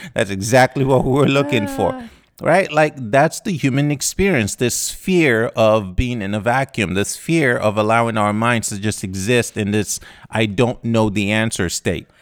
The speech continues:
Speaker 2: You know, I think it was, uh, Steve Jobs, though, who talked about, and I could be wrong, tell,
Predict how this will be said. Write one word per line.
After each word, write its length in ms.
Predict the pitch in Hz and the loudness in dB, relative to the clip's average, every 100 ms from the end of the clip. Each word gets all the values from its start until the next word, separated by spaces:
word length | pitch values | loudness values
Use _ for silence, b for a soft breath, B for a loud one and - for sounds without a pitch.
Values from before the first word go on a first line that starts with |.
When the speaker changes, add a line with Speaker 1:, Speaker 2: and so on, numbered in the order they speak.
| B B B | B B B
Speaker 2:
You 100 | 269 | -2
know, 180 | 311 294 - | 0 -2 -4
I 160 | - 285 | -4 -4
think 320 | - 466 403 | -6 -8 -6
it 140 | 320 | -4
was, 280 | 269 254 226 | -2 -2 0
uh, 380 | 214 190 202 196 | 0 0 -4 -6
Steve 400 | - - 233 196 | -10 -8 -6 -4
Jobs, 460 | 185 180 190 202 | 0 2 0 -2
though, 200 | 208 208 | -2 -2
who 120 | 208 185 | -2 -2
talked 320 | 170 180 - | -4 -4 -6
about, 560 | 196 175 170 170 - - | -2 0 0 -2 -6 -12
and 100 | 180 | -14
I 80 | |
could 160 | 170 190 | -12 -8
be 180 | 175 - _ | -8 -10 _
wrong, 340 | 151 147 143 151 | -8 -8 -8 -12
tell, 200 | - | -14